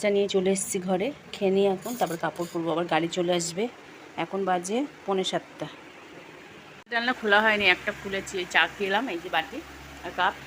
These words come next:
আর এখানে এই শাড়িটা পরে যাবো, ছাপা শাড়িটাই পরে যাবো আজকে। এই শাড়িটার দাম আছে তাও, জানো,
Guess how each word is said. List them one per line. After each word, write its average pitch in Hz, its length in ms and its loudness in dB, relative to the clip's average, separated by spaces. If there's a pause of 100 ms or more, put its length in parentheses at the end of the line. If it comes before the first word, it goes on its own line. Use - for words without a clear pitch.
(160)
আর 160 140 8
এখানে 190 240 -4
এই 190 80 -2
শাড়িটা 190 260 0
পরে 185 160 -6
যাবো, 185 180 -4
ছাপা 175 220 -2
শাড়িটাই 190 300 -4
পরে 151 160 -2
যাবো 117 180 -6
আজকে। - 220 -6 (960)
এই 170 100 -10
শাড়িটার 180 380 -2
দাম 165 160 6 (100)
আছে - 200 -6
তাও, 151 180 -2
জানো, 262 180 -2